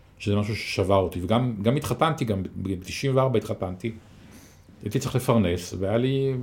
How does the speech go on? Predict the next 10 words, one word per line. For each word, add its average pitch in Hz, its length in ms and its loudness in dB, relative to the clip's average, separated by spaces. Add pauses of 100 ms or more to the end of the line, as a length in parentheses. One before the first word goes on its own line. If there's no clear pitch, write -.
(140)
היה 117 120 0
לי 135 60 2
את 135 80 -4
הקשיים 151 340 -2
שלי 165 360 0 (320)
מבחינת, 113 520 0
אה, 127 120 8
התעשייה, 123 640 4 (1080)
שהיא, 104 800 4
אה, 98 400 2